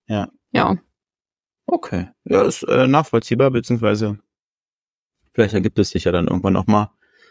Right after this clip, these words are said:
Speaker 1: wenn man dann da,
Speaker 2: Mhm.
Speaker 1: wenn du da oder ihr in der Gegend seid, dass ihr dann nochmal vorbeischaut. Mhm. Okay.
Speaker 2: Ja.
Speaker 1: Ja, cool. Ja, sehr gut. Dann, äh, machen wir weiter, würde ich sagen, und gehen mal rüber zu unserem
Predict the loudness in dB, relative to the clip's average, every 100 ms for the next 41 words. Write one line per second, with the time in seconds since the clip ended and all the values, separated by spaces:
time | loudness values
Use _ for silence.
0 | _ _ -2 0 0 0 0 2 4 2
1 | 0 -2 -4 -6 -6 -2 -2 0 -2 -4
2 | -2 -2 -2 -4 -4 -8 -12 -8 -4 -2
3 | -2 -4 -6 -4 -4 -4 -8 -10 _ _
4 | -6 -6 -6 -10 _ _ _ _ _ -2
5 | 2 4 2 -4 -14 _ _ _ _ _
6 | -4 -2 0 0 0 _ _ _ _ _
7 | _ _ _ -20 _ _ _ _ _ _
8 | _ -4 0 2 2 2 -2 _ _ _
9 | _ _ _ _ 0 2 2 0 0 2
10 | 2 0 0 -2 0 0 0 0 -2 0
11 | -2 -2 -4 -2 -2 -2 -6 _ _ _
12 | _ _ _ -6 -4 0 0 2 2 2
13 | 0 -2 -4 -2 0 0 0 -4